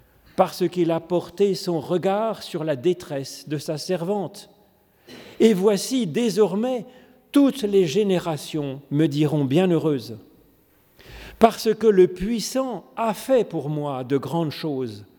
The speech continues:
son nom est saint, et sa miséricorde est pour des générations et des générations sur ceux qui m'honorent. Et il a déployé le pouvoir de son bras.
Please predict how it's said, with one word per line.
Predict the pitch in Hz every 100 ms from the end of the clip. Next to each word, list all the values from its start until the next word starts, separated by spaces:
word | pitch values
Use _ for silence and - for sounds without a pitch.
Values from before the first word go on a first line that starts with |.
| _ _ _
son | - - 185
nom | 170 165 185 165 -
est | 156
saint, | 143 - 190 139 - - _ _ _ _ _
et | - 196
sa | 220 190
miséricorde | 160 233 190 190 208 214 214 165
est | 185
pour | 190 196 147
des | 135 254 214
générations | 196 190 185 160 165 - 175 170 208 214 - _ _
et | - 170
des | 131 214 240
générations | 180 190 170 151 143 - 139 135 - - _ _ -
sur | - 185 -
ceux | - 147
qui | 160
m'honorent. | 143 160 165 156 127 - - _ _ _ _ _ _ _ - - - -
Et |
il | 202
a | 190
déployé | 151 220 240 196 202 196 175 226
le | 214 175
pouvoir | 180 220 175 170 185 170 156
de | 160
son | 165 - 165
bras. | 131 127 151 123